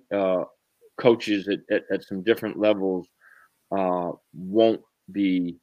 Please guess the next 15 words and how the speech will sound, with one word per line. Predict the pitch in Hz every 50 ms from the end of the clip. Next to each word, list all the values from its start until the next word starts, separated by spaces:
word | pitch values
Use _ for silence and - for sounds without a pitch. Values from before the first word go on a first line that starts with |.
| _ _ _ _ _ _ _ _ _ _ _ -
um, | 95 95 95 90 90 87 85 85 85 82 80 - -
running, | 98 107 110 107 107 104 101 98 92 90 - _ _ -
uh, | 95 90 85 82 73 -
read | 92 92 104 110 110 107 98
and | 101 101
react | 101 98 95 95 95 95 95 95 - - - 85
or | 87 87 87 87 85 85 80 - - - -
player-based | 123 117 113 113 110 110 107 101 90 82 _ - 107 104 101 98 - - -
decision | 98 92 - - - 110 101 95 92 98 92
offenses, | 90 90 90 87 - - 92 85 78 - 82 82 76 -
conceptual | - 98 92 - - 127 113 - - - 107 101 95 95
type | 95 104 101 95 87 90
offenses, | 90 92 101 - - 92 85 82 80 - 80 78 78 -
because, | 82 78 - - 95 90 87 87 85 80 - _ _
um, | 90 87 82 80 78 78